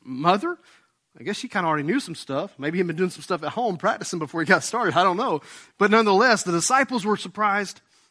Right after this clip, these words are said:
I think the servants were surprised, and it was a testimony.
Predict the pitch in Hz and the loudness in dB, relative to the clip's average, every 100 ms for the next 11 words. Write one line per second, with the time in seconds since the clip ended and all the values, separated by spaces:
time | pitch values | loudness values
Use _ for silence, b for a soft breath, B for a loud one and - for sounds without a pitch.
0 | b 165 202 160 139 - 254 247 190 196 | b -4 -4 -4 -8 -2 0 0 -4 -14
1 | - 165 175 160 160 147 - _ 143 147 | -14 -14 -12 -12 -12 -18 -20 _ -10 -8
2 | 135 127 - 165 - 117 104 | -8 -12 -10 -12 -12 -16 -18